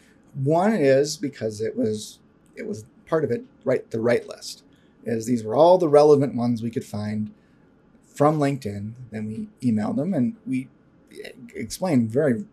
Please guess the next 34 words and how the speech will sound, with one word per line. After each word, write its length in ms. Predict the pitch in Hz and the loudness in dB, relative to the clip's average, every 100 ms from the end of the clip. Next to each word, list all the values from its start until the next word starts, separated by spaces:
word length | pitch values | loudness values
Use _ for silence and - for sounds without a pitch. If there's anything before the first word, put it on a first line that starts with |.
| _ | _
clearly 460 | - 269 285 113 110 | -6 -2 0 -2 -2
in 100 | 107 | -4
our 100 | 101 | -6
first 260 | - 233 | -6 -8
sentence 360 | - - - - | -8 -8 -10 -8
why 420 | 233 220 139 139 | -8 0 0 2
we 180 | 127 113 | 0 -2
were, 300 | 110 113 185 - - - _ - _ - | -2 -2 -4 -6 -16 -20 _ -20 _ 2
"Hey, 100 | 170 | 2
you 80 | |
connected 340 | 113 127 110 110 | 2 -2 -2 -6
with 120 | - | -6
my 100 | 185 | -6
boss," 500 | 139 - 208 - - - | -4 -8 -10 -12 -16 -10
hence 220 | 107 110 | -8 -8
why 260 | 107 110 110 - _ _ _ _ - | -6 -6 -8 -12 _ _ _ _ -18
her 60 | 101 | -10
boss 300 | 113 147 - | -8 -8 -10
didn't 140 | - | -6
message 300 | 220 214 208 | -6 -6 -4
him, 140 | 254 254 | -4 -4
'cause 440 | - - - - | -6 -10 -12 -10
this 160 | - 131 | -8 -6
is 100 | 135 | -4
her 120 | 120 | -4
job. 260 | - - - _ - - _ | -4 -8 -10 _ -20 -20 _
This 120 | - 139 | -12 -4
is 80 | |
what 120 | 302 - | -4 -4
she 140 | - | -10
does. 340 | - - - - _ _ _ _ _ _ _ _ - | -14 -18 -18 -20 _ _ _ _ _ _ _ _ -4
And 340 | 127 127 147 - _ _ | -2 -2 -4 -10 _ _
we 120 | 120 | -6
had, 160 | 131 143 | -4 -4